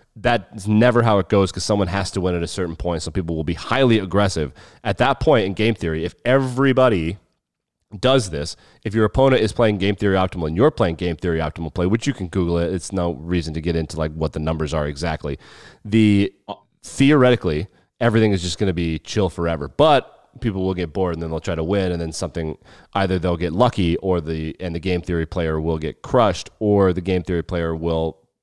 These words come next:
math will win out, and the player who gets too aggressive, they will get crushed. But game theory optimal play dictates that how much money you bet at a certain point in time on the table, uh,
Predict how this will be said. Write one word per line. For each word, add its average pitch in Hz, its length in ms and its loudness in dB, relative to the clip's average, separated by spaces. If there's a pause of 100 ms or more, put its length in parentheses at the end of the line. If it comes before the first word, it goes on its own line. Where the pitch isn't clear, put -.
(140)
math 92 340 -4
will 85 220 0
win 85 180 -2
out, 90 360 0
and 78 200 -8
the 80 40 -6
player 82 280 -4
who 80 160 -2
gets 78 320 -6 (580)
too 107 160 0
aggressive, 85 460 -4
they 107 160 0
will 85 140 -2
get 71 140 -12
crushed. - 340 -10
But 110 120 -2
game 147 200 2
theory 175 220 -2
optimal 120 420 -2
play 78 300 -2 (380)
dictates 120 520 0
that 98 160 -2
how 131 240 2
much 143 200 2
money 120 200 0
you 98 180 -2
bet 85 380 -2
at 90 80 -4
a 90 60 -4
certain 131 320 0
point 110 240 -2
in 95 40 -8
time 92 260 -6
on 82 120 -6
the 80 80 -10
table, 76 440 -10
uh, 90 160 -8